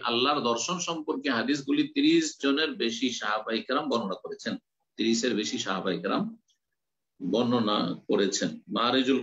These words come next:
কবুলের প্রথম খণ্ড একশো আটানব্বই থেকে দুশো আঠারো পৃষ্ঠা, বিশ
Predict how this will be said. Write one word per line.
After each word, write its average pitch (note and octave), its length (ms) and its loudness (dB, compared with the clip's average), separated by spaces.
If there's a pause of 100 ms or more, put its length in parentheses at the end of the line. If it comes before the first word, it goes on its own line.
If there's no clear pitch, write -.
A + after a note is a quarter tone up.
কবুলের C#3 760 2
প্রথম C3 460 -4
খণ্ড D3 380 -2
একশো C3+ 360 -2
আটানব্বই C#3+ 560 -2
থেকে D#3 180 -4
দুশো C3+ 300 2
আঠারো C3+ 480 0
পৃষ্ঠা, A#2+ 300 2
বিশ C#3 280 4